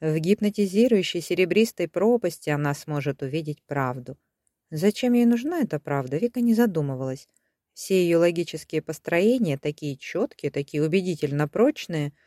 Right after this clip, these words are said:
в одно мгновение рассыпались, словно замок из высохшего песка.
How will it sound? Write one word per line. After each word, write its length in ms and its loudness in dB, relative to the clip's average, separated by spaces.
в 140 4
одно 340 4
мгновение 600 4
рассыпались, 840 -2
словно 400 -2
замок 540 0
из 260 -8
высохшего 680 -4
песка. 520 -10